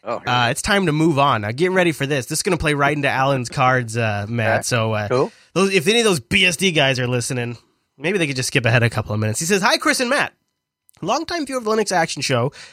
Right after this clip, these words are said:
Speaker 2: and a short-time viewer of Linux Unplugged since it's, well, new. Put, uh, both your flame suits on, boys, because I'm about to, uh, get some backlash from the listeners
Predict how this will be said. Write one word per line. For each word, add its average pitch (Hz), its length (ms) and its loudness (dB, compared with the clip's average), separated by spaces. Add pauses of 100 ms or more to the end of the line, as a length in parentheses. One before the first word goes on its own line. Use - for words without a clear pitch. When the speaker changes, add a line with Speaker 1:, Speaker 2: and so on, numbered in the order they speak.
(340)
Speaker 2:
and 156 180 0
a 165 60 2
short-time 190 420 0
viewer 139 200 2
of 120 60 -2
Linux 135 240 0
Unplugged 120 420 0
since 110 200 -8
it's, - 220 -12 (100)
well, 113 260 -2
new. 165 300 -2 (540)
Put, 254 280 2
uh, 180 220 4
both 175 300 0
your 262 100 -4
flame 240 340 0
suits 185 220 -2
on, 135 200 4
boys, 127 300 2
because 147 200 -4
I'm 202 100 -2
about 202 380 0
to, 208 380 -2
uh, 127 360 0
get 151 220 -8
some 147 160 -4
backlash 143 560 2
from 139 120 -2
the 131 80 0
listeners 135 520 0